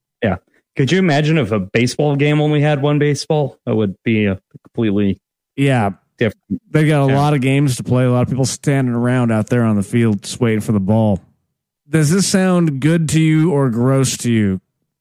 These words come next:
Speaker 2: A Snickers bar in between two pickles.
Speaker 1: That sounds disgusting. I hate pickles.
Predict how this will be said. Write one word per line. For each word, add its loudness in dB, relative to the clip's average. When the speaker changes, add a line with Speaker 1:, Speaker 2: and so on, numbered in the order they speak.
Speaker 2:
A 2
Snickers 0
bar 0
in 2
between 0
two -2
pickles. -4
Speaker 1:
That -2
sounds 0
disgusting. -4
I 0
hate -2
pickles. -6